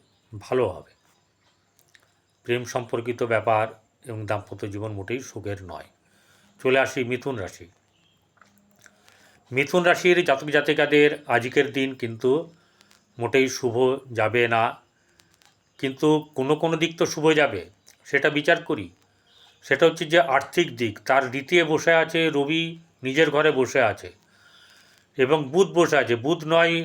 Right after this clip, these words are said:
ঠিক আছে, খারাপ বা অশুভ, কিন্তু রবি তো আছে, সে কিন্তু আপনাকে নিরাশ করবে না,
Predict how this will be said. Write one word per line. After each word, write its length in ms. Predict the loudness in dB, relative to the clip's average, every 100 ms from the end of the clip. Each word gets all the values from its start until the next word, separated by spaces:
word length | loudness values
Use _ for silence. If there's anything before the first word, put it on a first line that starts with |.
| -8 _ _ _ _
ঠিক 160 | -6 0 0
আছে, 120 | 0
খারাপ 320 | 0 0 -2 -8 _ _ _ _ _
বা 80 | 2 2
অশুভ, 220 | 2 -6 -8 -18 _ _ _ _ _ _ _ -2
কিন্তু 360 | -2 0 0 -2 -2 -10 _ -4
রবি 240 | -2 0 4
তো 60 | 4
আছে, 200 | 4 -6 -18 _ _ _ -10
সে 160 | -2 -2 -2
কিন্তু 220 | -4 0 0
আপনাকে 260 | -2 -4
নিরাশ 300 | -4 0 -2 -2 -8
করবে 260 | -4 -4 -2
না, 100 | -2